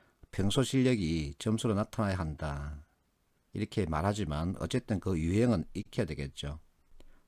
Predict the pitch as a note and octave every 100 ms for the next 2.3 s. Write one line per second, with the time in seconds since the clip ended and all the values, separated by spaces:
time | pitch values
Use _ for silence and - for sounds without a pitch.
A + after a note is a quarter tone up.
0 | _ - D#2+ G#2+ A#2 - A2+ G#2+ G2+ F#2+
1 | F2+ D#2+ D#2 F2+ F#2 F2+ D2+ - - C#2+
2 | C2+ D2+